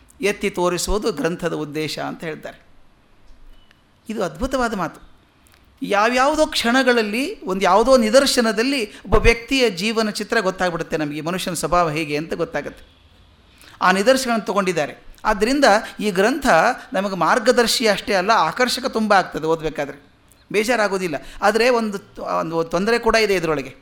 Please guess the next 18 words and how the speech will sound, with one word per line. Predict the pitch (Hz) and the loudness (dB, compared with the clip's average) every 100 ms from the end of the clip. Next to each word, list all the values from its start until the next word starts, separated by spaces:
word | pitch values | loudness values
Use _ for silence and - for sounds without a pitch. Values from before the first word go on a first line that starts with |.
| - - - - | -20 -20 -18 -4
ತುಂಬ | 262 302 311 | -2 4 4
ಸುಂದರವಾದ | 311 254 233 262 247 | 6 4 4 2 2
ಘಟನೆಗಳು | 190 196 226 226 208 | 0 -2 -2 -2 -2
ಬರ್ತಾವಲ್ಲಿ, | 202 190 160 135 131 - _ _ _ 160 | -2 -2 -2 -4 -8 -18 _ _ _ -2
ಮನಸ್ಸನ್ನು | 196 233 226 208 196 | 0 0 0 -2 0
ಕಲಕುವಂಥವು, | 208 220 220 202 - 180 180 | 0 2 0 0 -2 -2 -2
ತಮಾಷೆ | 175 165 208 233 220 | -2 0 2 2 2
ಆದಂಥವು | 202 180 180 175 165 160 | 0 0 -4 -2 -2 0
ಎಲ್ಲವೂ | 165 240 285 | 0 0 2
ಬರ್ತವೆ. | 220 - 139 127 - - - - - | 2 0 -4 -6 -16 -20 -20 -14 -2
ಆದರೆ | 208 226 | 0 0
ಕೆಲವರು | - 226 269 262 | -2 0 2 4
ನಾವು | 233 170 | 2 2
ಘಟನೆಗಳನ್ನೇ | 175 262 269 277 | 0 2 4 4
ಹಿಡ್ಕೊಂಡು | 262 247 254 220 | 4 2 2 4
ಹೋಗ್ಬಿಡ್ತೇವೆ | 220 208 202 180 | 4 2 0 0
ರಂಜಿಕ-, | 170 175 196 196 | 0 0 -2 -2
ರಜನೀಯವಾಗಿ, | 170 185 202 185 165 156 | -4 -2 0 0 0 -2